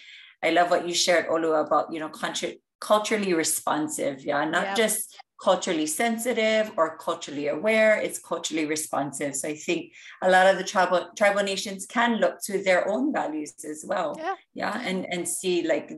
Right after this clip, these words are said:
Speaker 1: this is what we can put in place for our people, 'cause this
Speaker 2: Yes.
Speaker 1: is what our people needs. And,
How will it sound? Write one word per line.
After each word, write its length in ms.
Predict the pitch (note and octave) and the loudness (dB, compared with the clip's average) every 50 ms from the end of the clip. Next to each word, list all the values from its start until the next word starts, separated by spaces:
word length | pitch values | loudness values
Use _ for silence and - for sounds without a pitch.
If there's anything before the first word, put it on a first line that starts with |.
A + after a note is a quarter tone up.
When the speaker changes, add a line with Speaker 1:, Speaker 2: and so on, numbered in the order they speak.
| - - | -16 -14
Speaker 1:
this 240 | - - G3+ G3+ G3+ A3 | -10 -6 -4 -4 -2 -2
is 100 | G#3 G3 | 0 0
what 160 | F#3+ - F#3 | 0 0 0
we 80 | F#3+ | -2
can 180 | F#3 - G3 E3 | -4 -4 -6 -6
put 160 | - - E3+ D#3+ | -4 -4 -4 -4
in 140 | D3+ D3+ | -4 -6
place 280 | - - D3 D3+ - - | -6 -8 -8 -6 -6 -6
for 100 | - - | -4 -2
our 240 | - D#3 D3+ D3+ - | -2 -2 -2 -2 -6
people, 400 | - C#3+ - - - - - - | -10 -14 -12 -10 -8 -8 -8 -8
'cause 220 | - - D#3 - | -8 -8 -8 -6
this 240 | E3+ F3 D#3+ - - | -6 -6 -6 -6 -6
Speaker 2:
Yes. 20 | |
Speaker 1:
is 140 | D#3 C#3+ - | -8 -6 -4
what 140 | D#3 C#3 - - | -4 -4 -2 -2
our 180 | D3 C#3 C#3 | -4 -4 -4
people 300 | - - C#3 - - C#3+ | -6 -10 -12 -10 -8 -8
needs. 400 | C3+ C3+ C3 - - A#2+ - - | -6 -6 -6 -6 -8 -10 -12 -10
And, 280 | - C3 - C3 C3+ C3 | -8 -8 -6 -8 -10 -12